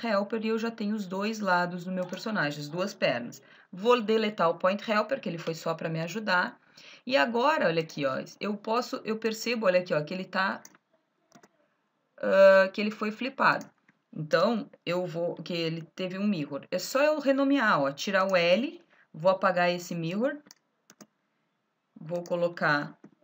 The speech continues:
um R aqui. Em todos eles eu vou mudar a nomenclatura pra R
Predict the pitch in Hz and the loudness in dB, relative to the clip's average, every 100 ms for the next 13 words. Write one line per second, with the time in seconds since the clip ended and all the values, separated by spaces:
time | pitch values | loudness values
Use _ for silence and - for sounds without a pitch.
0 | _ 175 175 156 147 156 180 - 226 269 | _ -8 -4 -2 -2 -4 -6 -6 -4 -4
1 | 294 _ _ - - _ _ _ _ _ | -6 _ _ -20 -20 _ _ _ _ _
2 | _ _ _ _ 202 208 214 233 269 294 | _ _ _ _ -6 -4 -4 -4 -2 -2
3 | 262 226 220 233 214 214 - 208 214 190 | -2 0 2 2 -2 -6 -8 -4 -4 -4
4 | 196 196 202 _ _ _ _ _ _ _ | -4 -6 -8 _ _ _ _ _ _ _
5 | _ _ _ 202 220 202 185 185 202 208 | _ _ _ -6 -4 0 0 0 0 0
6 | 226 233 233 220 220 226 226 214 233 - | 0 -2 -4 -4 -4 -4 -2 -2 -2 -10
7 | - _ - 175 156 143 | -20 _ -2 -2 -2 -8